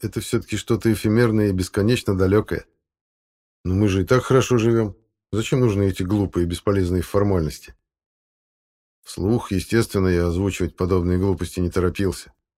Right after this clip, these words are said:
потому что искренне считал себя молодым и не вполне готовым к безвременной кончине.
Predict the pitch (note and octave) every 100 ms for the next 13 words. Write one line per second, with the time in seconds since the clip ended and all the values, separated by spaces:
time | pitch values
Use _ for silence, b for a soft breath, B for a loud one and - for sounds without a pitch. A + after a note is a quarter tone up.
0 | _ _ - F#2+ G2+ F2 G2 - A#2 C3
1 | - G#2+ G#2+ - F#2+ A2+ - G#2 G#2 G#2
2 | G2+ F2 A#2 A2+ - A2 A#2 - C3 C3
3 | A#2+ A2 A2 - A2+ A2 G2+ - - G#2
4 | A2 G#2+ A2 G#2 G#2 G2 G#2 G2+ A2 F#2+